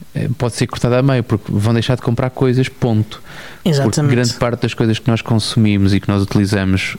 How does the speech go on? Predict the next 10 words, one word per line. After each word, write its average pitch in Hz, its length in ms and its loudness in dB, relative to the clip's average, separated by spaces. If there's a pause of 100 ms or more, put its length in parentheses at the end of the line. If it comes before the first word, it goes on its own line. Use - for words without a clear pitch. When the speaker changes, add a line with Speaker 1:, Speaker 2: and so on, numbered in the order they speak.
Speaker 1:
hoje 104 480 2 (460)
vem 113 500 2
direta 110 500 0
ou 98 120 4
indiretamente, 98 720 2
o - 20 2
ponto 107 320 -2
de 107 60 2
origem 107 500 2 (160)
normalmente 113 1300 2